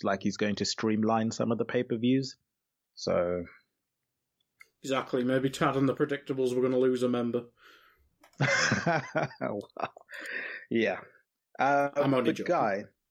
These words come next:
Speaker 1: yeah, fair, fair. Guy, look, it's midweek games, right? And I wouldn't be surprised if many fantasy league players or just Premier League players in general were caught off guard by these midweek games because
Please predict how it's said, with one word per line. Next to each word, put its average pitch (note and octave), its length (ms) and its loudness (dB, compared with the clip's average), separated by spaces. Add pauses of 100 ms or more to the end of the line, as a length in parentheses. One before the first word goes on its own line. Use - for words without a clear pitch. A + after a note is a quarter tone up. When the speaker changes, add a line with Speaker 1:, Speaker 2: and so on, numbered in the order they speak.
(500)
Speaker 1:
yeah, G#2+ 400 -2
fair, E2+ 260 -2
fair. - 220 -2 (340)
Guy, D#3 280 2 (260)
look, C#3+ 300 -2 (320)
it's B2+ 260 -2
midweek C3+ 640 0
games, G2 580 -6
right? A2+ 300 2
And B2 220 2
I B2 160 2
wouldn't C#3 400 0
be C3 100 2
surprised G#2 640 -2
if - 280 -4 (120)
many G#2+ 500 4 (300)
fantasy A2 640 -2
league G2 220 -4
players F#2+ 480 0
or G2 100 -2
just G2 220 -4
Premier A2 320 0
League G2 200 -6
players G#2 300 0
in G2+ 120 0
general G#2 380 0
were G2+ 120 0
caught A2 400 -2
off G2+ 240 -4
guard A2 260 2
by A#2+ 140 2
these A#2+ 220 0
midweek B2+ 360 0
games C3+ 380 -2
because A2 400 -4